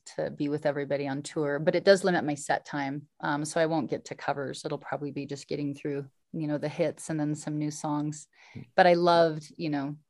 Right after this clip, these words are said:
Speaker 1: La Vie en Rose, Edith Piaf dared me to sing. I feel like she challenged me. "I dare you." It was, it was like a, it's so heroic. Her singing is heroic.
Speaker 2: Yeah.
Speaker 1: Um, Sarah Vaughan's singing is heroic, and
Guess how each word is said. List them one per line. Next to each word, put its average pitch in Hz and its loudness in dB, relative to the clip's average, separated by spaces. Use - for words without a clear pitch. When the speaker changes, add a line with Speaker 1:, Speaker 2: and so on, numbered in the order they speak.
Speaker 1:
La 175 6
Vie 208 2
en 175 4
Rose, 160 0
Edith 160 0
Piaf 156 -2
dared 160 4
me 147 0
to 143 -4
sing. 139 -6
I 175 0
feel 226 8
like 208 6
she 170 -4
challenged 180 2
me. 117 -8
"I - 2
dare 269 12
you." 185 10
It - 4
was, 196 2
it 196 2
was 202 0
like 190 6
a, 156 8
it's 196 -2
so 226 8
heroic. 160 4
Her 160 -4
singing 180 0
is 135 -6
heroic. - -8
Speaker 2:
Yeah. 151 -2
Speaker 1:
Um, 143 -4
Sarah 165 2
Vaughan's 139 0
singing 143 -2
is - -10
heroic, - -8
and 143 -6